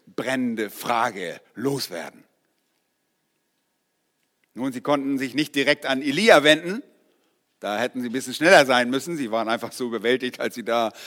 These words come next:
den Elia sahen. Da haben sie bestimmt nicht dran gedacht, denn der war wieder verschwunden. Sie waren jetzt auf dem Rückweg, dem Abstieg zu den übrigen neun Jüngern.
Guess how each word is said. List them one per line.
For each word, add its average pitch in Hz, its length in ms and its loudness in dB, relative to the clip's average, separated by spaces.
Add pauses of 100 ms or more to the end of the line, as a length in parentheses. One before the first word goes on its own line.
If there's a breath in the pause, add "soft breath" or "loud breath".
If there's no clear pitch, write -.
(140)
den 113 120 -4
Elia 127 360 4
sahen. 127 260 4
Da 117 140 4
haben 123 140 2
sie 117 80 -6
bestimmt 131 260 -4
nicht 120 140 -10
dran 123 140 -6
gedacht, 151 380 6 (340 loud breath)
denn 120 160 -2
der 127 220 8
war 123 220 6
wieder 120 200 0
verschwunden. 214 680 4 (720 soft breath)
Sie 107 180 -14
waren 127 240 4
jetzt 160 280 2
auf 147 180 6
dem 143 280 2
Rückweg, 139 920 2
dem 127 240 -4
Abstieg - 540 -2
zu 170 80 -4
den 202 160 -4
übrigen 185 440 -2
neun 247 320 6
Jüngern. 117 420 0